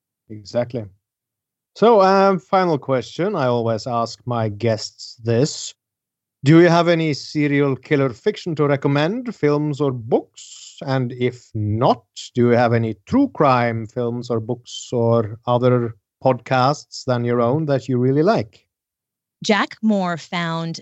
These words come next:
Speaker 2: it was interesting, it's a great question, because Jack Moore found a movie that was very similar to this crime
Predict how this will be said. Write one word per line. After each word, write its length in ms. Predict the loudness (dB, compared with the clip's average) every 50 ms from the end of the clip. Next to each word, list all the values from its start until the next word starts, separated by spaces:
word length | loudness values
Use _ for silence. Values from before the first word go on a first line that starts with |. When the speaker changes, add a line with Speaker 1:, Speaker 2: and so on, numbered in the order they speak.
| _
Speaker 2:
it 100 | -12 -8
was 140 | -8 -8 -6
interesting, 380 | -4 -4 -4 -4 -2 -2 -2 -2
it's 100 | -2 -4
a 40 | -8
great 360 | -10 _ -2 0 0 0 -2
question, 400 | -2 -4 -4 -4 -4 -6 -8 -8
because 260 | -8 -6 -6 -6 -4
Jack 280 | -2 -2 -2 -2 -2 -2
Moore 200 | -2 -2 -2 -4
found 440 | -4 -6 -6 -4 -4 -4 -6 -6 -8 -8
a 140 | -8 -8 -8 -8
movie 800 | -2 2 4 4 4 4 4 2 0 -2 -4 -4 -4 -8 -12 -14 _ _ _ _ _ _ _ _ _ -4
that 180 | 0 0 0 0
was 200 | 0 -4 -4 -6 _ _ _ -2
very 300 | -2 0 0 0 -2 -4
similar 480 | -4 -2 0 2 2 2 2 0 -2 -4
to 580 | -8 -8 -4 -2 0 0 0 0 -2 -4 -4 -6
this 300 | -2 -2 -2 -2 -2 -8
crime 640 | -12 -8 -4 -2 0 0 0 0 -2 -4 -8 -12